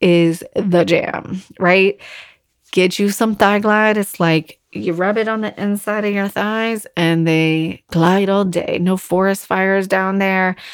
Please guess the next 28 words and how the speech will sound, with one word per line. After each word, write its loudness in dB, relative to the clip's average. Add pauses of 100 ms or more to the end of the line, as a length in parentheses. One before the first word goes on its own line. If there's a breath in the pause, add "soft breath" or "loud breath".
(200 loud breath)
They 4
can 4
talk 2
to 2
themselves 2
all 4
day, 2
but 0
y'all 0
can't 0
be 2
starting -2
forest -2
fires -6
down -10
there, -8
okay? -4 (380 soft breath)
Get 2
it 4
at 2
Target. -2
It's -12
literally 0
called -6
Thigh -6
Glide. -6 (160)
It's -4
amazing. -8